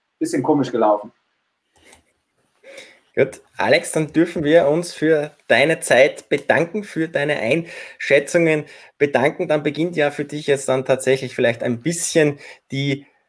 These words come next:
Speaker 2: Winterpause. Der Saisonstart der Motogp zwanzig einundzwanzig wird ja etwas später stattfinden als in den vergangenen Jahren. Erst Ende März geht's los, ab Februar dann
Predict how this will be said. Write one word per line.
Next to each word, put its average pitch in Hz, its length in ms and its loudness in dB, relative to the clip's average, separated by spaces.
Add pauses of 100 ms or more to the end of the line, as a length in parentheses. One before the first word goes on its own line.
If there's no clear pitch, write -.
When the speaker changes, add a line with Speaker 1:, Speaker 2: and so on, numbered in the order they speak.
Speaker 2:
Winterpause. 170 1200 6
Der 151 100 2
Saisonstart 156 680 2
der 151 60 0
Motogp 139 560 -4
zwanzig 131 440 -4
einundzwanzig 131 800 -6
wird 131 200 -4
ja 135 120 4
etwas 135 300 2
später 180 640 4
stattfinden 143 760 -2
als 123 320 0
in 135 180 -4
den 135 220 0 (160)
vergangenen 123 500 2
Jahren. 110 240 2
Erst 110 260 -2
Ende 113 240 -2
März 107 380 2
geht's - 260 -6
los, 147 360 0
ab - 200 -4
Februar 135 440 2
dann 123 300 0